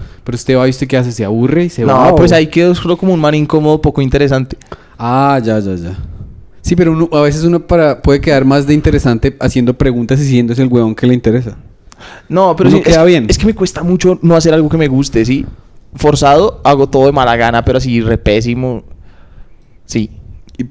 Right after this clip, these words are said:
Speaker 1: ¿Y, y ver qué le gusta hacer?
Speaker 2: Pues, Pedrito, stand-up, eh, tweets, jugar con muñecos,
Speaker 1: Ok.
Speaker 2: ver contenido, mm,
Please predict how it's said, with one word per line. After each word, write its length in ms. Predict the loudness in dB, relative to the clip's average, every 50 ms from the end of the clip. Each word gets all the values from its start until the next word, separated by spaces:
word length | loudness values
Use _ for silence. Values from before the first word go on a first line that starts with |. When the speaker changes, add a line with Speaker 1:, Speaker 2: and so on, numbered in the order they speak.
| -14 -8 -6
Speaker 1:
¿Y, 80 | -4
y 60 | -2
ver 180 | -2 -2 -2 -2
qué 160 | -2 -2 -2
le 80 | -2 -2
gusta 220 | -4 -6 -8 -6
hacer? 280 | -6 -6 -6 -6 -8 -12 -14 -16 -16 -16 -16 -18 -20 -20 -20 -20 -18 -18 -18 -20 -20 -20 -20 -4 -2
Speaker 2:
Pues, 340 | 0 0 0 -2 -6 -6
Pedrito, 720 | -4 -2 -2 0 0 -2 -2 -2 -4 -6 -4 -4 -6 -6 -6 -10 -12 -6
stand-up, 760 | -4 -4 -4 -2 -2 -2 0 0 -2 -2 0 0 0 0 -2 -6 -14 -20 -20 -20 -20 -20 -6 -2
eh, 720 | 0 2 2 4 4 2 2 2 2 0 0 -2 -6 -10 -16 -20 -20 _ -20 -20 -20 -20 -20 -20 -20 -20 -20 -12 -4
tweets, 560 | -2 0 0 0 -2 -4 -8 -12 -12 -14 -16 -20 -20 -18 -18 -20 -20 -20 -20 -20 -20 -20 -20 -20 -20 -8 -2
jugar 300 | 0 2 4 4 4 2
con 100 | 0 -2
muñecos, 580 | -2 -2 0 -2 -2 -2 -2 -4 -4 -6 -10 -16 -18 -20 -20 -14 -8
Speaker 1:
Ok. 220 | -6 -6 -4 -4 -4 -6 -4 -4
Speaker 2:
ver 260 | 0 2 2 2 2
contenido, 520 | 0 -2 -2 0 0 0 0 0 -2 -2 -6 -10 -14 -20 -20 -20 -20 -20 -20 -20 -20 -20 -20 -18 -10 -4
mm, 600 | -2 0 0 0 0 0 0 -2 -2 -2 -4